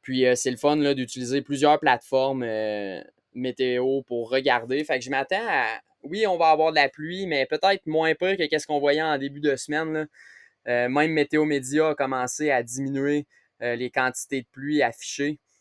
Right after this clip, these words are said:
Euh, on se retrouve là un petit peu plus, euh, dans des, des, des cellules orageuses. Euh... Puis quand on parle de cellules orageuses, là, ici avec les montagnes, les lacs, des fois, euh, ça réussit, euh,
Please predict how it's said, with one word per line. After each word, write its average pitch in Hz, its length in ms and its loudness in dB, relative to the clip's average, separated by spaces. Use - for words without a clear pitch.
Euh, 107 160 -8
on 110 140 -10
se - 120 -8
retrouve 123 400 -6
là 123 80 -2
un 113 180 -4
petit - 120 -12
peu 110 100 -6
plus, 123 380 -6
euh, 101 120 0
dans 98 240 -4
des, 73 440 -12
des, - 340 -18
des 117 120 -16
cellules 135 520 0
orageuses. 131 1000 2
Euh... 107 440 -10
Puis 123 240 -10
quand 120 240 0
on 123 100 -2
parle 127 200 2
de 120 40 4
cellules 123 260 -4
orageuses, 120 540 -2
là, 123 80 -4
ici 120 220 -4
avec 117 180 0
les 117 100 -8
montagnes, 120 380 -4
les 104 120 -4
lacs, 113 240 -2
des 110 120 -8
fois, 131 240 -4
euh, 107 100 -6
ça 107 160 -4
réussit, 113 640 -6
euh, 98 200 -4